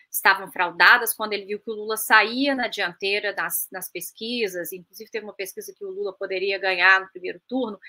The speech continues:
ele desespera e ele começa a fazer o que o A-, Aécio Neves fez com a Dilma, né, de impugnar o resultado eleitoral, só que o, de querer impugnar, só que o,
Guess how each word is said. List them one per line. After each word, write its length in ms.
ele 220
desespera 920
e 320
ele 320
começa 600
a 300
fazer 320
o 200
que 140
o 80
A-, 260
Aécio 300
Neves 400
fez 280
com 100
a 80
Dilma, 540
né, 200
de 380
impugnar 920
o 60
resultado 560
eleitoral, 560
só 260
que 180
o, 400
de 120
querer 180
impugnar, 640
só 220
que 160
o, 320